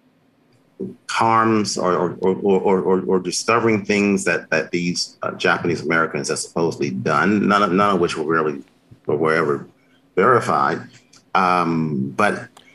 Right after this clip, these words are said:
hysteria was created, and it's, and, and particularly when you were at a, in, in, when during a time of war, when the country is on tenterhooks anyway, uh, if you want to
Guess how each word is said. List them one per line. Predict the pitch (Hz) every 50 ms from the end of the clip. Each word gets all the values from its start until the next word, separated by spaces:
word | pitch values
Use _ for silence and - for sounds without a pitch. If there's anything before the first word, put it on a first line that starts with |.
| _ _ -
hysteria | 131 127 123 - 160 170 190 196 156 117 92 82
was | 78 80 82 80 80 - -
created, | - - 98 87 76 71 69 - - -
and | - 104 107
it's, | 107 104 98 - - - - _ _ -
and, | 101 95 - 131 127 123 135
and | 131 127 123
particularly | 120 123 - - 214 220 - - 196 151
when | 131 123 113 107
you | 104 101
were | 98 95
at | 92 90 87
a, | 82 82 - - -
in, | 95 87 85 82 73 - 95
in, | 87 82 82 80 78 - _ _ _
when | - 95 90 85 82 69 -
during | - 104 92 90
a | 95
time | - 90 82 73 73
of | 73 71 71
war, | 82 92 95 87 76 65 65 - - - - - - - - - - - - _ _ -
when | - 95 110 107 104 104 101 98 95 92 85 69
the | 82 95
country | 95 - - 139 131 123 - 127 123 120 113 110 107 107
is | 90 82 101 98 95 92 90 90 87 - -
on | - 107 92 85
tenterhooks | - - 117 107 98 98 95 95 92 92 - -
anyway, | 113 135 220 - 90 78 62 60 64 - - _ _ _ _ _ _ _ _ _ _ - - - -
uh, | 101 101 104 101 - - -
if | - 123 123 - 117
you | 120 120 117
want | 104 98 110 120 143 160 - - - - -
to | - 110 104 101 95 92 92 92 90 90 87 87 85 -